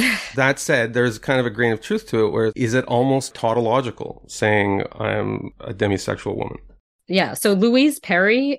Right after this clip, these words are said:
Speaker 1: the British writer Louise Perry, has written that it's basically young women's sexuality is demisexuality. I think, though, I would say that it's more what's expected, especially of young women sexually,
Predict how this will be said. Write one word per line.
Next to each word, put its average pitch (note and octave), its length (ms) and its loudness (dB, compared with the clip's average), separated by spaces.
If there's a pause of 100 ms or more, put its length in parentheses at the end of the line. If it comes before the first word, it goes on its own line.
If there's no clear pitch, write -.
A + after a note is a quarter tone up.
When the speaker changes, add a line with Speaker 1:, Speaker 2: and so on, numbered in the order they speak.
Speaker 1:
the D#3+ 320 2
British E3+ 260 0
writer D#3 300 2
Louise D#3 300 0
Perry, D3+ 380 0
has D3 380 -4
written D3+ 260 2
that C#3+ 120 0
it's C#3 120 -4
basically D#3 460 0
young D3 380 0
women's D3 320 2
sexuality C#3+ 720 0
is D3 340 -2 (160)
demisexuality. C#3 1000 0 (480)
I A3+ 100 4
think, C#4+ 380 0
though, G3 480 4 (220)
I G3 100 2
would G#3 140 2
say C4+ 100 4
that A#3+ 140 2
it's G#3 120 -4
more G3 560 4 (200)
what's F3+ 500 -2
expected, D#3+ 1080 0
especially D#3+ 520 0
of C#3 120 -2
young C#3 240 0
women A#2 560 -6 (120)
sexually, C3+ 680 0